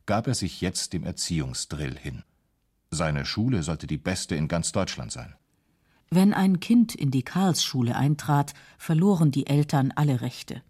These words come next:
Speaker 2: Widerspruch war zwecklos. Vater Schiller versuchte zwar, seinen Sohn zu beschützen und erklärte, Friedrich wolle Theologie studieren, das einzige Fach, das nicht an der Karlsschule gelehrt wurde, doch der Herzog ließ nicht locker.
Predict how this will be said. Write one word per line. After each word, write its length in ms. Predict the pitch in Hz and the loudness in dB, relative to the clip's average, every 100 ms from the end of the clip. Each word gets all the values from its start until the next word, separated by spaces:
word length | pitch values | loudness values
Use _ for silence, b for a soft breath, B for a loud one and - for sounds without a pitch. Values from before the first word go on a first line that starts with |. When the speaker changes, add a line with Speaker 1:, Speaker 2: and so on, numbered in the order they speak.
| _ _ _ _ | _ _ _ _
Speaker 2:
Widerspruch 680 | 175 170 151 - - 165 - | 2 2 2 0 -2 -2 0
war 140 | 156 | 0
zwecklos. 680 | 156 - 143 - - - - _ _ _ B B B B B | 0 -2 -4 -6 -8 -10 -16 _ _ _ B B B B B
Vater 420 | - 139 135 131 | -4 -2 0 0
Schiller 360 | 123 160 143 131 | 0 0 0 0
versuchte 520 | - 135 160 - 139 | -2 -2 -4 -2 -4
zwar, 320 | - 143 131 | -2 0 0
seinen 320 | 127 127 127 123 | 2 2 2 2
Sohn 260 | 147 160 | 2 0
zu 140 | 156 127 | 0 -4
beschützen 680 | 139 - 208 - 156 117 B B B | -2 0 0 0 0 -2 B B B
und 200 | 127 127 | -2 -2
erklärte, 580 | 127 - 147 147 151 131 | -2 2 4 4 2 -2
Friedrich 480 | - 143 - 151 | 0 -2 -2 -2
wolle 200 | 147 143 | 0 0
Theologie 560 | 139 151 139 135 196 233 | 0 0 2 2 2 2
studieren, 720 | - 160 151 135 117 117 113 | 2 -2 0 0 2 0 -2
das 180 | 110 - | -6 -6
einzige 520 | - 156 214 - 147 | 2 4 4 2 -2
Fach, 260 | 135 170 165 | -2 -2 0
das 220 | - - | -4 0
nicht 260 | 185 - 139 | 0 -2 -4
an 80 | 139 | -2
der 100 | 131 | -2
Karlsschule 580 | 160 156 151 - 147 | 0 0 0 -2 -2
gelehrt 400 | 131 139 175 202 | 0 0 0 0
wurde, 320 | 160 147 143 131 B B B B | 0 2 0 -2 B B B B
doch 120 | 165 | -4
der 160 | - 139 | 0 0
Herzog 400 | 131 - 143 127 | 0 -2 -4 -2
ließ 220 | 123 - | -4 -2
nicht 220 | 131 - | -4 -4
locker. 320 | 110 - - | -8 -8 -10